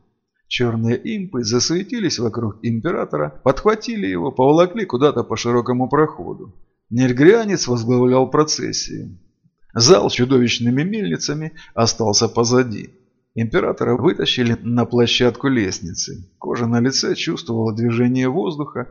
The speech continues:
Правитель Мелина кое-как повернул голову. В глубины земли вонзалась отвесная шахта, заполненная слабым зеленоватым сиянием. Словно тут светилась каждая из мельчайших частиц воздуха.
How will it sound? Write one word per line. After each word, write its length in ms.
Правитель 440
Мелина 540
кое-как 460
повернул 480
голову. 560
В 160
глубины 480
земли 560
вонзалась 680
отвесная 600
шахта, 640
заполненная 800
слабым 460
зеленоватым 640
сиянием. 760
Словно 480
тут 340
светилась 600
каждая 480
из 180
мельчайших 600
частиц 480
воздуха. 540